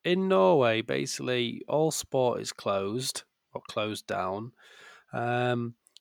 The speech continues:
but there's still things popping up on social media where community groups have basically been telling people, "Please stop training in groups."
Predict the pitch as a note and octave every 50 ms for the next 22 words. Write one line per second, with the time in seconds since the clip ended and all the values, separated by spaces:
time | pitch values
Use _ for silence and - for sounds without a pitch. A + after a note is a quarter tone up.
0 | _ _ _ - - C#3 C3+ - C3 C3 C3 C3 B2 - - - - F#3 F#3+ F#3
1 | F3 - - E3 D3+ C#3+ C3+ C3 - - - D3+ D3 - - D3 - - C3+ B2
2 | A#2+ - - C3 B2+ A#2 - - A#2 B2 C3+ C#3 C#3 B2 A#2 G#2+ A2 G#2+ G#2+ A2
3 | A2 A2 - - - - - A#2+ B2 C3 C#3 C#3 C#3+ - A#2+ A2 - A#2+ A#2+ A2+
4 | - A#2+ - - - B2 A2 G#2 - B2+ B2 B2 A#2+ - A#2+ B2+ - A2 A#2 B2
5 | A#2 - - _ _ - - D3+ C3 B2+ A#2+ A2+ - A2+ - - A2 - - -
6 | - B2+ A#2+ B2 A#2+ A2+ - - - C3 - - - - - C3+ C3 C3 B2 A#2
7 | A2 G#2+ G#2+ G#2+ G#2+ G#2 A2+ A#2+ B2 A2+ - - _ - - - - - -